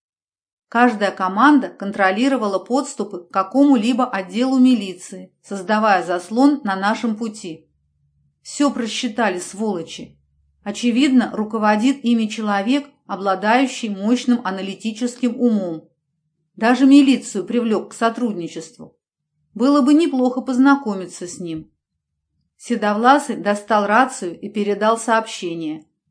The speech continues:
«Володя, мы взяли того парня. Девчонка по-прежнему с ним.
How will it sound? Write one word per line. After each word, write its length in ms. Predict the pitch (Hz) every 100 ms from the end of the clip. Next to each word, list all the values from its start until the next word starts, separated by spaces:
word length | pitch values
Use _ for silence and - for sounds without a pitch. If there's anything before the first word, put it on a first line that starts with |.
| -
«Володя, 680 | 220 247 226 170 175 - -
мы 100 | 202
взяли 380 | 196 240 269 285
того 340 | 240 208 240
парня. 560 | 247 208 175 170 156 - _ _ -
Девчонка 560 | 202 214 - 285 285
по-прежнему 720 | 240 190 220 220 247 254 254
с 120 | 254 -
ним. 340 | 190 170 165